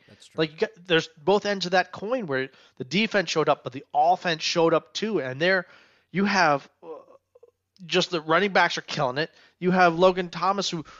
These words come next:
Speaker 2: what a great pickup that ended up being. He's had the best game that he's had.
Speaker 1: Yep.
Speaker 2: It, it, it was, it was a, McKissick was just all over the place in the fourth quarter.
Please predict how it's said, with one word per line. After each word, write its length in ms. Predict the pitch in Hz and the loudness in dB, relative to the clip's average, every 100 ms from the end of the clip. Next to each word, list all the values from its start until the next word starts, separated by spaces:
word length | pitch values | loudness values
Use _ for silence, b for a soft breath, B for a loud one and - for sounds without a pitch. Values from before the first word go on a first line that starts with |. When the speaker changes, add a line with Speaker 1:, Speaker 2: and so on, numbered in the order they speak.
| B _ _ _ _ _ | B _ _ _ _ _
Speaker 2:
what 380 | 165 147 196 226 | -18 2 4 4
a 60 | |
great 280 | 165 170 170 | 2 -2 -2
pickup 300 | 160 147 - | -4 -6 -2
that 180 | 139 180 | 0 2
ended 220 | 185 120 | 0 -4
up 80 | - | -8
being. 360 | 107 117 135 | -14 -12 -14
He's 220 | 139 165 170 | -10 -6 -2
had 160 | 175 | -2
the 160 | 143 131 | -2 0
best 260 | 151 147 | 0 2
game 140 | 165 143 | -2 -4
that 60 | |
he's 240 | 113 196 208 | -4 -6 -6
had. 420 | 127 120 123 - | -4 0 0 -2
Speaker 1:
Yep. 180 | 117 117 _ - | -12 -20 _ -4
Speaker 2:
It, 260 | 214 196 | -2 0
it, 140 | 202 202 | -4 0
it 40 | 202 | 2
was, 280 | 180 156 - | 4 2 -2
it 60 | 196 | 0
was 160 | 160 | 2
a, 220 | 156 147 151 - - 180 | 0 -2 -8 -16 -20 -4
McKissick 500 | 165 - 190 202 - | -2 0 0 0 -2
was 220 | 147 - 196 185 | -2 -4 -10 -8
just 320 | 151 156 - - _ - | -2 -2 -4 -16 _ -2
all 260 | 180 180 175 | 2 6 6
over 300 | 202 196 190 | 6 4 -2
the 80 | |
place 420 | 156 - 135 139 135 | -2 0 0 0 -6
in 60 | |
the 80 | 123 | -10
fourth 300 | - 127 - | -4 -4 -4
quarter. 420 | - 127 131 160 | -6 -6 -6 -8